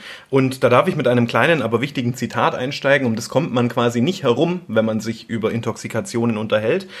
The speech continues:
Und zwar hat der schweizerisch-österreichische Arzt Paracelsus gesagt, „Alle Dinge sind Gift und nichts ist ohne Gift. Allein die Dosis macht, dass ein Ding kein Gift ist.“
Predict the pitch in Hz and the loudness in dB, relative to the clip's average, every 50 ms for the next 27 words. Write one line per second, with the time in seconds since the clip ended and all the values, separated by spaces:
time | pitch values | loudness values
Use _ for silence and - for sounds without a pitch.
0 | - - - - 120 117 123 131 143 160 151 127 - - 131 170 180 - 180 147 | -18 -12 -6 -4 -2 2 4 4 4 4 2 0 2 2 2 2 2 0 -4 -6
1 | 135 - 127 160 156 - 135 123 131 131 123 - 120 - - 117 120 139 - - | -6 -6 -6 -6 -6 -4 -2 0 0 0 -2 -4 -4 -4 -2 -2 -2 -2 -4 -6
2 | - - 123 120 120 117 - - 170 190 196 185 - 101 98 - - - - 104 | -6 -2 0 0 0 0 0 2 4 4 4 2 2 -2 -6 -6 -8 -10 -10 -10
3 | 95 98 87 85 90 113 180 190 - - - - - _ - - - - - - | -8 -8 -8 -4 -2 -2 -2 -2 -4 -10 -14 -16 -16 _ -20 -20 -20 -20 -20 -20
4 | - _ _ _ _ - 135 143 175 202 196 196 185 175 185 185 180 175 - 123 | -20 _ _ _ _ 0 2 4 4 4 2 2 0 -2 0 0 -2 -2 -2 -4
5 | 117 113 - - 180 214 - - - - - - - _ _ _ _ - 131 123 | -4 -4 -4 -4 -4 -4 -4 -8 -14 -16 -18 -20 -20 _ _ _ _ -4 -2 0
6 | 131 165 233 233 - - - - - 185 - - - 127 131 123 110 101 - - | 2 2 0 0 -2 -6 -8 -6 -6 -6 -6 -4 0 2 2 2 2 0 -4 -10
7 | - - - - - - _ _ _ _ _ _ _ - - - - - - 127 | -14 -16 -18 -20 -20 -20 _ _ _ _ _ _ _ -20 -20 -20 -20 -8 -2 2
8 | 127 131 147 170 202 196 196 196 170 175 180 190 - 180 165 - 127 110 110 131 | 4 4 6 4 4 4 2 0 2 0 0 0 0 -4 -6 -2 -2 0 0 -2
9 | - - - - 117 107 - - 101 101 101 101 98 - 131 131 139 151 151 156 | -4 -6 -4 -2 -2 -2 -4 -6 -6 -4 -6 -6 -4 -2 -2 -2 -2 -2 -4 -8
10 | 165 156 - _ - - 107 101 101 107 107 113 117 - - 101 95 - - - | -12 -14 -14 _ -4 -2 -2 -2 -2 -4 -6 -8 -10 -10 -10 -12 -12 -12 -16 -20
11 | - - - - - - - - | -20 -18 -18 -18 -18 -18 -20 -20